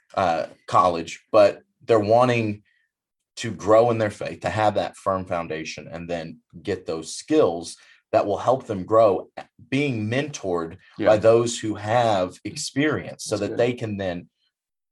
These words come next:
Speaker 1: grow in their own maturity as a person.
Speaker 2: Yeah.
Speaker 1: And so, um, if anybody knows anybody who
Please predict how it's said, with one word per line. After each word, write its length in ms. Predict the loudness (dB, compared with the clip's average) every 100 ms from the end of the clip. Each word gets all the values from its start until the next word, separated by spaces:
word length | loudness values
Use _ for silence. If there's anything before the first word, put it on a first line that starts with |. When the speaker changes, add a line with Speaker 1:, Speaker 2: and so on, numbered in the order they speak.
| _ _ _ _ _ -20 -16
Speaker 1:
grow 600 | -2 4 6 4 2 -6 -12 _
in 140 | -4 0
their 280 | 2 2 0
own 460 | -2 -2 -8 -14 -14
maturity 720 | -12 -8 -6 -4 -4 -8 -14 _ _
as 160 | -6 -6
a 40 |
person. 440 | -6 -6 -6 -14 -18 _
Speaker 2:
Yeah. 180 | -12 -10 -6
Speaker 1:
And 180 | -6
so, 480 | 0 2 2 -2 -8 _ _
um, 420 | -14 -14 -14 -20 _ _ _ _ _ _ _ _ _ _
if 180 | -12 -6
anybody 360 | -4 -2 -2 -2
knows 280 | -4 -4
anybody 400 | -8 -4 -4 -4
who 220 | -6 -8